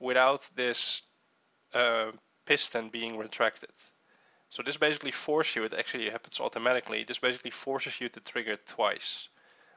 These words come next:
One times to fire, one times to reset it. Um, now, as you can see, we shot over there pretty far, but this is a multi-range cannon. Um, it only has two settings though, uh, far and slightly less far.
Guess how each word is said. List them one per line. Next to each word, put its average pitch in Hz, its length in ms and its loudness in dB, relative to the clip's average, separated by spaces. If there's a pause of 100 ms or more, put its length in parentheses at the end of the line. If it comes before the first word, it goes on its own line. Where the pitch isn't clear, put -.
One 131 140 2
times 131 280 2
to - 60 -10
fire, 131 560 4
one 117 180 -2
times 113 320 0
to 113 140 -2
reset 110 340 -4
it. - 180 -10 (1000)
Um, 131 520 2 (1000)
now, 113 160 0
as 117 80 -4
you - 60 -8
can 143 100 -4
see, 160 160 -4
we 147 100 -6
shot - 340 2 (600)
over 123 180 4
there 139 260 6
pretty 143 240 -6
far, 185 380 2
but 147 140 -6
this - 200 -8
is - 140 0
a 120 60 0
multi-range 120 720 2
cannon. 147 360 0 (760)
Um, 113 420 0
it 127 100 -2
only 131 180 4
has 113 120 -2
two - 160 -6
settings 104 460 -2
though, 113 280 0 (480)
uh, 104 300 0
far 147 600 2
and 110 260 -4
slightly 113 440 0
less 117 180 0
far. 123 360 -2